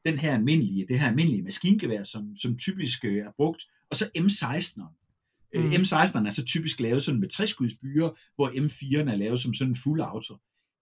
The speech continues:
Speaker 1: De to våben har en markant anderledes følelse, selvom det
Speaker 2: Mm.
Speaker 1: reelt er den fuldstændig ens våbenplatform.
Speaker 2: Mm.
Speaker 1: Øh, og nu er jeg så i den heldige situation, jeg har, øh,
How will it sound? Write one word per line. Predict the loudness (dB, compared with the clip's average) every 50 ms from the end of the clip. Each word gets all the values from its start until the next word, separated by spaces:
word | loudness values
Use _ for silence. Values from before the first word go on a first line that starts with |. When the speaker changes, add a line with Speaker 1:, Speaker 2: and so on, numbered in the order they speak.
| _ -10
Speaker 1:
De | -10 -4 -2
to | -2 -2 0 -2 -4 -2
våben | 0 0 0 0 -2 -4 -10 -18 -20 -20 _ _ _ _ _ _ _ _
har | -4 -4 -4 -4
en | -4 -2 -2 0
markant | 0 -2 -2 -4 -2 0 0 -2 -2 -8 -18 _ _
anderledes | -4 0 0 0 0 0 -2 -2 -4 -4 -4
følelse, | -2 -2 0 0 0 0 0 2
selvom | 4 4 4 4 2 2
det | 0 0 0
Speaker 2:
Mm. | 0
Speaker 1:
reelt | 0 0 -2 -2 -2 -6
er | -10
den | -12 -12 -14 -8 -4
fuldstændig | -2 -2 -2 -2 -2 -2 0 -2 -2 -2 -4 -6 -6
ens | -4 -2 -2 -2 -2 -2
våbenplatform. | -2 -2 -2 -6 -12 -14 -16 -18 _ _ -20 -20 _ _ _ -8
Speaker 2:
Mm. | -6 -4 -4 -4 -6 -8 -12 _ -4
Speaker 1:
Øh, | -2 0 2
og | 2
nu | 4
er | 4
jeg | 6 6
så | 6 4
i | 4
den | 4 4 4
heldige | 4 4 4 4 2 0
situation, | -2 -4 -4 -2 0 0 2 0
jeg | 0 0
har, | 0 -2 -2 -4 -4 -6 -8
øh, | -10